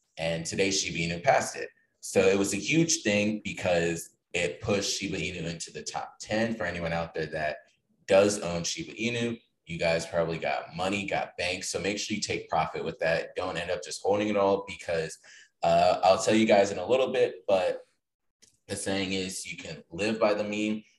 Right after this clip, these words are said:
cryptos and you can die by the meme cryptos. Don't go down with the shit. Make sure to get out. There's a lot of other stocks out there that people say, "Hold on forever."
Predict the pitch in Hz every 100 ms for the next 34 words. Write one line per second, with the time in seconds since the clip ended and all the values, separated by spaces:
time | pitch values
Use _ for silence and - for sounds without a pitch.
0 | - 117 107 110 104 101 87 85 85 85
1 | 92 90 90 90 - 95 - 95 90 107
2 | 113 110 92 82 80 - 80 - 85 95
3 | 98 - 98 92 87 76 76 76 82 87
4 | 85 95 - 87 85 82 - 87 87 87
5 | 85 85 80 - 87 85 - 82 110 113
6 | 117 117 - 104 113 - -